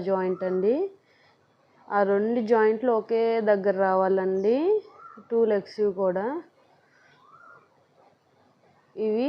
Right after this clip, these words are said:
కిస్తా జాయింట్స్ అండి. కిస్తా జాయింట్స్ రెండు ఇలా రావాలి ఒకే లైన్లోకి. ఇవి మళ్ళీ సెకండ్ లెగ్ జాయింట్స్ అండి. ఇవి కూడా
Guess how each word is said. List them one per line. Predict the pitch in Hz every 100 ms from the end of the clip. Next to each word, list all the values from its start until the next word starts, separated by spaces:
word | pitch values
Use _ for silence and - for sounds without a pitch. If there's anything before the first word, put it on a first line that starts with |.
| 285
కిస్తా | 233 214 - 220 208
జాయింట్స్ | 214 196 196 214
అండి. | 196 196 240 262
కిస్తా | 226 220 _ 226 208
జాయింట్స్ | 208 208 202 214
రెండు | 208 208 214 254 359 453 - 240
ఇలా | 220 262 403 392 240
రావాలి | 202 196 196 196 262 320 214
ఒకే | - 220 214 208 202
లైన్లోకి. | 190 196 190 190 185 214 294 381 _ _ _ - _ _ _ 202
ఇవి | 208 254 392 427 294
మళ్ళీ | 214 214 262 427 440 - - _ _ _ _ _ _ _ -
సెకండ్ | 214 185 214 214
లెగ్ | 202 190 196
జాయింట్స్ | 196 180 185 - 190
అండి. | 180 196 262 403 - _ _ _ _ _ _ 202
ఇవి | 208 208
కూడా | 202